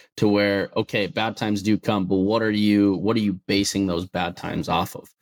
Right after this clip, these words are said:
right? Are you basing off of twenty twenty? Are you basing off of twenty twenty-one when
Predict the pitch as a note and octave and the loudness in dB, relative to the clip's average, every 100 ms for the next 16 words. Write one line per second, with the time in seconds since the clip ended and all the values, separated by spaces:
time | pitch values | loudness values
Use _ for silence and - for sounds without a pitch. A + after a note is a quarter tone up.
0 | _ _ G#2+ A#2 G#2 G#2 F#2+ G#2 G#2 G#2 | _ _ -2 0 0 0 0 0 0 0
1 | G2+ G2 G2 F#2+ - F#2 F2+ - - - | 0 0 2 0 0 0 -2 -6 -10 -2
2 | G#2 F#2+ - G2+ G2+ A#2+ D#3+ _ - F#2+ | 0 0 0 0 2 2 -2 _ -6 -4
3 | F#2 G2+ - F#2+ F#2+ F#2 G2 F#2+ F#2 F#2 | 0 0 2 0 -2 -2 0 0 0 0
4 | F2+ F#2 A2 G#2 | 2 2 2 0